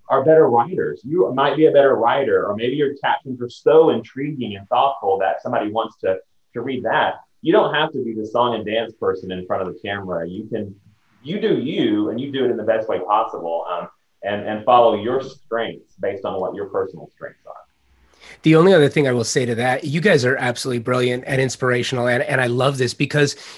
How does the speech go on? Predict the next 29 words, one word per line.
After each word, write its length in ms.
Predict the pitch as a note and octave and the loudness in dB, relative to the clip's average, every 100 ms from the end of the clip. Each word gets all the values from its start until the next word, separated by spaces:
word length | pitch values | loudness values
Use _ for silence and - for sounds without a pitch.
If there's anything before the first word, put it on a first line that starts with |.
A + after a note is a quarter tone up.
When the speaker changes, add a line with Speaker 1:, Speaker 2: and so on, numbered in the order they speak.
| - | -2
Speaker 2:
you 80 | D#3+ | 2
know, 140 | D#3+ | 4
when, 420 | E3 E3+ D#3+ D3 D3+ | 2 2 4 6 4
when 240 | D#3 D3 | 4 2
thinking 360 | - E3+ F3 D3 | 2 0 2 2
about 240 | C3 B2 | 2 -2
who 440 | - E3 E3 D#3+ C#3+ | -2 2 4 4 0
to 120 | D3 | -4
talk 320 | - C#3+ - | 0 0 0
to 360 | - C3 A2+ G#2 _ _ _ _ _ _ | -2 -2 -2 -8 _ _ _ _ _ _
for 140 | - | -2
this, 480 | C3 C3+ A#2+ - - - | 2 2 2 -4 -8 -12
y-, 120 | G#3+ G#3 | -12 -12
you 480 | - E3 F3 D3 F#3 | -12 -10 -6 0 0
three 600 | E3 E3 C#3 B2+ C#3 C3 _ - | 0 2 2 2 -4 -10 _ -2
are 140 | C#3 | 0
just 440 | B2 C3+ C3 A#2 - - B2+ - | 0 2 2 0 -6 -12 -16 -6
perfect. 460 | D#3+ C3 C3 A#2+ - - - _ - | 0 0 0 -6 -12 -20 -20 _ 0
It 120 | E3 | 4
is 160 | D#3 C#3+ | 4 4
really 220 | D#3+ D3+ | 0 0
interesting 840 | D3 C#3 - C3+ - B2 A2+ G#2 _ _ - | 0 -2 -2 -6 -2 -4 -4 -10 _ _ -6
to 120 | D3 | -4
note 360 | C3 B2+ B2 - | -2 -2 -6 -8
too, 440 | - C#3+ B2 G#2+ - - - _ _ _ _ - | -4 -2 -2 -6 -14 -20 -20 _ _ _ _ -12
one 260 | C3 C#3 D#3+ | 0 4 4
of 100 | D3 | 2
the 80 | |
things, 460 | D3 D3 C3+ B2 - | 0 0 0 -2 -6